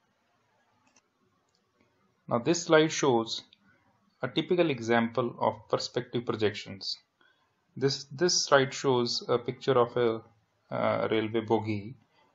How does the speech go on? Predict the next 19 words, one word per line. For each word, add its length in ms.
Now 100
in 80
this 200
case 280
we 80
can 180
see 440
that 400
the 80
part 320
of 160
the 80
bogie 520
which 180
is 140
closer 340
to 160
the 120
observer 640